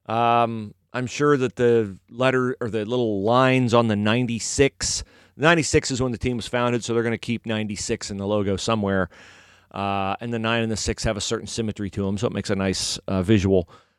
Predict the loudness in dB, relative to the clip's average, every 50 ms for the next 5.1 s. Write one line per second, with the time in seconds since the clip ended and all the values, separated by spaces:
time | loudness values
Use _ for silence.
0 | _ _ _ _ _ _ 0 0 0 0 0 2 4 6 8 8 8 10 10 10
1 | 10 8 8 8 8 8 8 8 8 8 8 8 8 6 6 4 4 4 4 4
2 | 4 4 6 4 4 4 4 4 4 4 4 4 4 4 4 4 2 2 4 6
3 | 6 6 6 4 4 2 0 -2 0 2 4 4 4 4 4 4 2 0 -2 -4
4 | -4 -4 -4 0 2 4 6 6 4 4 2 2 2 4 4 2 2 0 -2 -6
5 | -8